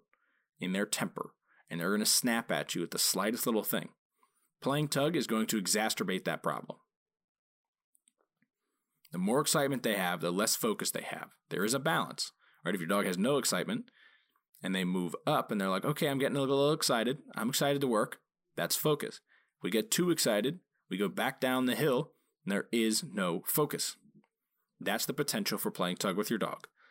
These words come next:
and touching them. So you need to do all that other training first, understand your dog personally, on a personal level, and how they handle that kind of stress, and then start to do it with tug.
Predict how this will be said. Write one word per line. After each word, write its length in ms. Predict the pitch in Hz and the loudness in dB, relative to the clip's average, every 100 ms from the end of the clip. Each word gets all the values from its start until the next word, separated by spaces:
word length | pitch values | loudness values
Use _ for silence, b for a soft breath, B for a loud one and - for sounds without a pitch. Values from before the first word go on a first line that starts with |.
| b b - | b b -8
and 160 | 95 | -4
touching 280 | - 90 - | -4 -6 -8
them. 100 | - _ _ b b b b | -12 _ _ b b b b
So 120 | - | -6
you 80 | 92 | -2
need 180 | 95 131 | 0 0
to 60 | 135 | 0
do 160 | 123 | 0
all 280 | - 123 151 | 4 4 4
that 120 | 156 | 4
other 160 | 151 143 | 4 2
training 320 | 123 139 127 | 2 0 0
first, 360 | 120 123 110 - | 0 2 2 0
understand 840 | 120 143 160 - - 131 123 110 170 - | 0 2 2 2 2 2 2 2 -2 -4
your 320 | - 98 120 | 0 2 2
dog 380 | 113 87 85 - - | 2 0 -2 -6 -10
personally, 760 | - 151 147 - 82 - 101 147 _ b b b - | -2 0 2 0 0 -4 -6 -10 _ b b b -6
on 80 | |
a 40 | 80 | -6
personal 540 | - 151 151 117 87 | 0 0 0 0 0
level, 340 | 82 80 90 - b b b b _ | 0 0 -6 -10 b b b b _
and 100 | - | -4
how 200 | 98 123 | 0 2
they 160 | 117 113 | 2 2
handle 300 | 113 117 104 | 2 0 2
that 140 | 101 | 0
kind 160 | - 104 | 0 -2
of 80 | 87 | -2
stress, 300 | - 120 - | 0 0 0
and 180 | 101 95 | -2 0
then 120 | 98 | 0
start 280 | - 92 - | 0 -2 -4
to 80 | - | -4
do 140 | 92 | -2
it 120 | 87 | -2
with 180 | 90 - | -4 -8
tug. 340 | - - 82 | -4 -2 -2